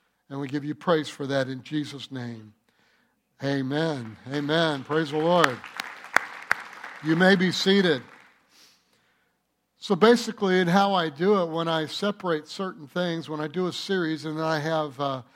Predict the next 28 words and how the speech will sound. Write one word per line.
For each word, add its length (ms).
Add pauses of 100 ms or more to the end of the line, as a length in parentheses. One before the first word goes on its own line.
(200)
part 240
one 240
and 80
part 320
two, 540 (800)
um, 560 (1600)
today 340
we're 160
gonna 160
talk 300
about 340
the 120
how 360
of 240
prayer, 480 (600)
with 320
a 40
little 260
bit 160
of 140
what. 360 (640)
But 120
next 340
week, 280
we're 160
gonna 160
talk 340
about 480